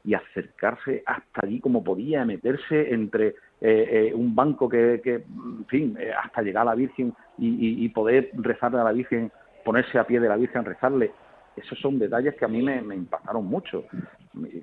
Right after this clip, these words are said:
vamos, y que, que yo, que uno piensa, "Bueno, a mí ya que me va a impactar". No, siempre, siempre, eh, la, la Virgen está ahí y, y, y, y siempre hay una cosa que, que, que te da una aguantada cuando tú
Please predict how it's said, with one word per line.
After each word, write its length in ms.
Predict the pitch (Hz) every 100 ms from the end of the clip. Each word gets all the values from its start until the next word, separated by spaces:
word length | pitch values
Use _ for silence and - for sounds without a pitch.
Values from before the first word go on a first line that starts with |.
| -
vamos, 360 | - - 127 107
y 280 | 92 82 78
que, 280 | 95 87 78 85
que 140 | 95
yo, 280 | 98 110 120 - 110 - 92
que 80 | 95
uno 200 | 101 110 -
piensa, 280 | - 117 98
"Bueno, 180 | 110 107
a 20 |
mí 80 | 101
ya 120 | 110
que 60 | 107
me 80 | 101
va 60 |
a 40 | 98
impactar". 320 | 92 - - - - -
No, 120 | -
siempre, 360 | - 123 151 -
siempre, 360 | - 147 120 95 - - -
eh, 280 | - 95 95
la, 340 | 101 101 - 113
la 140 | 101
Virgen 520 | 98 123 123 123 107 85
está 440 | 107 113 117 - 120
ahí 360 | 127 175 202 - - - -
y, 100 | 120
y, 360 | 120 113 110 110
y, 300 | 113 110 107 113 110 107 107 104 107 107 110 104
y 40 | - -
siempre 500 | 117 147 131 117 113
hay 160 | 120
una 180 | 120 113
cosa 280 | - - 143
que, 340 | 113 110 104 -
que, 220 | 98 87
que 80 | -
te 100 | 87
da 80 | 90
una 100 | 101
aguantada 380 | 101 101 95 117
cuando 220 | 110 95
tú 220 | 92 101